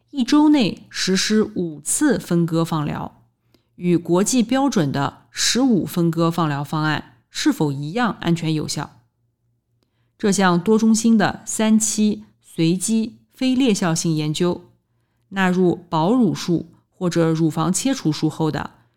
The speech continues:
十八岁以上的浸润性乳腺癌患者一共四千人，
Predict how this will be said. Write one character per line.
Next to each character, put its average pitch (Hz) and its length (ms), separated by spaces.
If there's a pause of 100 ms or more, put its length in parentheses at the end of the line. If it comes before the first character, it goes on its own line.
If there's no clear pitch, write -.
十 - 180
八 196 180
岁 202 220
以 143 160
上 208 320
的 - 300 (240)
浸 247 180
润 190 160
性 165 240
乳 147 160
腺 185 180
癌 156 140
患 175 240
者 - 240 (220)
一 170 100
共 180 180
四 180 240
千 180 240
人， 156 300